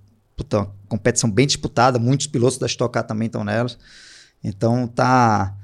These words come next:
é uma batalha dura, assim como tá na truck, então... Cara, eu, eu tava um pouco apreensivo nesse final de semana, que era,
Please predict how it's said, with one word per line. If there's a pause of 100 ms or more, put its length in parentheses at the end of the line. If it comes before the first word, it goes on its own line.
(260)
é
uma
batalha
dura,
assim
como
tá
na
truck,
então... (880)
Cara,
eu, (340)
eu
tava
um
pouco
apreensivo
nesse
final
de
semana,
que
era,